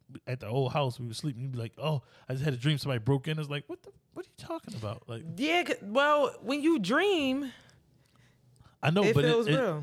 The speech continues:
Speaker 1: but the, but that's not, that's not the point that I'm making. It's not the fact that you dream. It's the way you wake up after the dream, where you really like, "No, we seriously gotta get outta here 'cause, uh, somebody's gonna break in the house. I know it's, it's gonna happen."
Speaker 2: <laughs>
Speaker 1: It's like, yeah, it's not. I mean, not that it can't,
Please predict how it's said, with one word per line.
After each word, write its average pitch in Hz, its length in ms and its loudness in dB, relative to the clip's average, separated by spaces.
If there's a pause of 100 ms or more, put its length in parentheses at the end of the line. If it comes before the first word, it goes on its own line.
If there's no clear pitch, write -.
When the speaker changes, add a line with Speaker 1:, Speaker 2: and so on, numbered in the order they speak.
Speaker 1:
but 143 220 2
the, 143 180 2
but 139 240 0
that's 175 220 2
not, 175 260 2
that's 185 200 0
not 185 180 0
the 135 80 -2
point 202 220 0
that 127 80 -2
I'm 113 100 -2
making. 113 180 -6
It's 120 120 -4
not 175 120 -2
the 127 60 -8
fact 120 240 -4
that 156 220 0
you 123 80 -6
dream. 113 240 -4
It's 131 80 -8
the 135 80 -4
way 131 120 2
you 127 160 -2
wake 123 220 0
up 120 180 -4
after 123 280 -4
the 107 100 -10
dream, 110 360 -10
where 120 120 -6
you 131 140 -4
really 131 260 2
like, 113 280 -4 (420)
"No, 151 100 6
we 147 140 6
seriously 139 340 2
gotta 127 160 4
get 127 140 4
outta 120 160 4
here 110 120 -2
'cause, 110 220 -8
uh, 127 80 0
somebody's 147 320 2
gonna 123 80 0
break 113 180 0
in 110 60 -8
the 107 80 -6
house. 104 140 -6
I 117 60 -2
know 123 100 -2
it's, - 160 -6
it's 127 120 -2
gonna 120 140 -2
happen." 110 300 -2 (180)
Speaker 2:
<laughs> - 180 -20
Speaker 1:
It's 123 120 -6
like, 117 220 -2 (760)
yeah, 113 220 0
it's 104 120 -6
not. 104 280 -6 (880)
I 147 40 2
mean, 156 140 2
not 175 160 0
that - 80 -4
it 113 140 -6
can't, 139 340 0